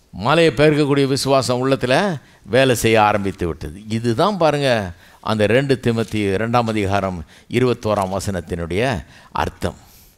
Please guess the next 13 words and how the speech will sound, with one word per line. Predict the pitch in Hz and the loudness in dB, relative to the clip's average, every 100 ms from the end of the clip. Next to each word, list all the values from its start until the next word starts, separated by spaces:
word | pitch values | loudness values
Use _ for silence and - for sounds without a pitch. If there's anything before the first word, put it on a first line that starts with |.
| _ _ _ _ _ _ _ _ - | _ _ _ _ _ _ _ _ -6
ஒருவன் | 87 95 90 | -2 -2 -2
இவைகளை | 92 107 123 127 123 | -4 -2 0 0 0
விட்டு, | 139 143 - - - _ _ _ _ _ _ _ _ _ _ | -2 -2 -4 -4 -10 _ _ _ _ _ _ _ _ _ _
எல்லாரும் | - 98 113 | -6 0 0
சொல்லுங்க, | 110 107 101 | 0 -4 -4
ஒருவன் | 98 110 107 | -4 -2 -4
இவைகளை | 104 123 120 123 | -2 -2 0 -2
விட்டு | 127 120 98 - - - - - - - - - - - - - | -4 -6 -8 -8 -20 -20 -20 -20 -20 -20 -20 -20 -20 -20 -20 -4
தன்னை | 120 127 117 | -2 0 -2
சுத்திகரித்து | - 170 - - 208 180 180 185 | -2 -6 -6 0 2 4 2 -2
கொண்டால் | - 151 139 101 69 - - - - - - - - - - - - - - - _ _ _ | -2 0 2 0 -4 -18 -20 -20 -20 -20 -20 -20 -20 -20 -20 -20 -20 -20 -20 -20 _ _ _
அவன் | - 127 151 117 78 67 - _ - - - - | 0 2 2 0 -8 -16 -20 _ -20 -20 -20 -8
பரிசுத்தமாக்கப்பட்டதும் | - 147 196 - 202 220 196 185 165 156 135 127 101 | 0 4 4 2 0 0 2 0 0 -4 -4 -4 -4